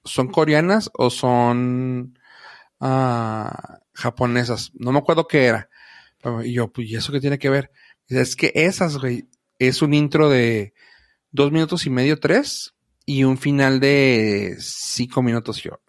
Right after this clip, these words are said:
¿neta? Y lo puse y sigo, o sea, lo canijo es que hacen el intro como de un minuto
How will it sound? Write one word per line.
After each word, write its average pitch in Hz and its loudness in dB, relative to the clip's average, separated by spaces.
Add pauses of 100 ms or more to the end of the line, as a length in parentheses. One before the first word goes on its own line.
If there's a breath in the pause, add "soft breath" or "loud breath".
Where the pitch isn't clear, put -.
(140)
¿neta? 101 -12 (880 soft breath)
Y 123 0
lo 113 2
puse - 0
y - -2
sigo, 196 0
o 156 0
sea, 123 -2
lo 131 0
canijo 147 2
es 127 0
que 156 0
hacen 151 -2 (400 loud breath)
el 135 2
intro 135 0
como 123 0
de 120 0
un 143 2
minuto 202 0